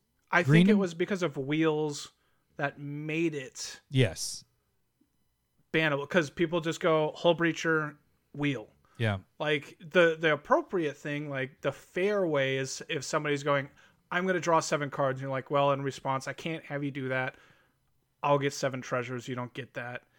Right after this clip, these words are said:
Speaker 2: Just a one-time
Speaker 1: And
Speaker 2: thing type of thing.
Speaker 1: Yeah, and so there, there are a plethora of ways that you could have done it. It, it could have been just, like, asymm-, or, like,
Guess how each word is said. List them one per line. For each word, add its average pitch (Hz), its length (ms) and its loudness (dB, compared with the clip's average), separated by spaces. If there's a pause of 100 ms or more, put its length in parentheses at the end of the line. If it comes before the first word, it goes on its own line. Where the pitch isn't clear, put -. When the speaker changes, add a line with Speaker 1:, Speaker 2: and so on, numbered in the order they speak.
(200)
Speaker 2:
Just 147 200 4
a 135 60 6
one-time 127 500 4
Speaker 1:
And 104 60 -4
Speaker 2:
thing 110 240 0
type 101 180 -2
of 92 100 -6
thing. 85 280 -8 (540)
Speaker 1:
Yeah, 160 500 4 (120)
and 165 160 -4
so 147 920 2 (1900)
there, 175 220 2
there 185 180 2
are 156 160 -2 (400)
a 139 80 -10
plethora 214 500 -2
of 147 180 -6
ways 151 280 0
that 147 140 -4
you 135 160 -10
could - 200 -6
have 151 120 -2
done 147 180 -2
it. 147 180 -2 (720)
It, 156 200 -2
it 160 140 -6
could 214 160 0
have 190 100 -2
been 190 260 0
just, 170 240 -4
like, 170 260 -2
asymm-, 160 380 -4 (100)
or, 143 80 -2
like, 131 280 -4